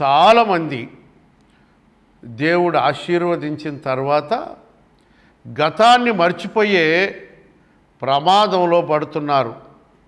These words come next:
పిల్లలు పెద్దవాళ్ళు అయ్యారు అనుకుంటున్నావు, ఆస్తి పెరిగింది అనుకుంటున్నావు, ఒకసారి నీ గతం చూడు,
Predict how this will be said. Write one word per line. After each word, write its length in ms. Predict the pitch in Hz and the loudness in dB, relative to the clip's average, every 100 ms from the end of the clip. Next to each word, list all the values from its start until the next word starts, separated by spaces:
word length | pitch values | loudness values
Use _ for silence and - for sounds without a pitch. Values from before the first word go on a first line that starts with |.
| _ _ _ _ _ _ _ _ _ _ _ - | _ _ _ _ _ _ _ _ _ _ _ -10
పిల్లలు 300 | 143 202 214 | -2 0 2
పెద్దవాళ్ళు 560 | 196 170 170 220 233 | 2 0 4 4 6
అయ్యారు 300 | 233 226 233 | 4 4 4
అనుకుంటున్నావు, 680 | 220 214 208 202 196 180 151 | 2 0 -2 -4 -2 0 2
ఆస్తి 440 | 131 175 214 214 | 4 2 0 -4
పెరిగింది 500 | 233 226 233 254 262 | 0 2 2 0 0
అనుకుంటున్నావు, 760 | 240 233 196 208 214 208 165 113 - - - _ _ _ _ | -2 -2 -4 -6 -2 0 0 0 -10 -20 -20 _ _ _ _
ఒకసారి 520 | 131 - - 151 165 165 | -16 -14 -4 0 0 -2
నీ 140 | 151 | -8
గతం 440 | 123 131 131 196 | -8 -8 -4 -4
చూడు, 400 | 185 160 160 180 | -4 -4 -4 -4